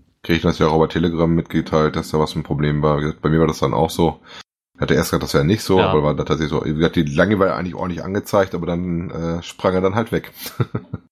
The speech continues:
Speaker 2: Ja, dann ist das halt das, was ich immer nur kontrolliere. Wenn ich die hochlade, gucke ich, ob, ob dann auf der Homepage läuft. Dann heißt dann, okay, wenn die anfängt zu spielen, läuft,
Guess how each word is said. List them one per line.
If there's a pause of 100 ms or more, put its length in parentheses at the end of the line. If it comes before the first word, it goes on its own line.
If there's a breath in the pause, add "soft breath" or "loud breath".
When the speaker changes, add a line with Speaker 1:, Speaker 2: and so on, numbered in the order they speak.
(160)
Speaker 2:
Ja,
dann
ist
das
halt
das, (160)
was
ich
immer
nur
kontrolliere.
Wenn
ich
die
hochlade,
gucke
ich,
ob,
ob
dann
auf
der
Homepage
läuft.
Dann
heißt
dann,
okay,
wenn
die
anfängt
zu
spielen,
läuft,